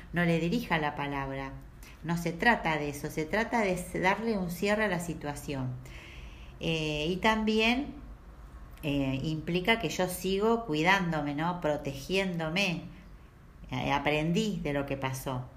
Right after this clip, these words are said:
Y una forma muy profunda de perdón consiste en no excluir al otro,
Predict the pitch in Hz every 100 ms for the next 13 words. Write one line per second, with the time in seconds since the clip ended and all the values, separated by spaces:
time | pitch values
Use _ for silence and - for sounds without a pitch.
0 | - - - 175 202 226 233 226 - 233
1 | 202 170 156 151 180 202 208 208 214 202
2 | 214 208 233 240 247 247 247 220 202 -
3 | 220 208 - 226 233 - 208 208 262 269
4 | - - 196 165 156 147 139 139 131 131
5 | 139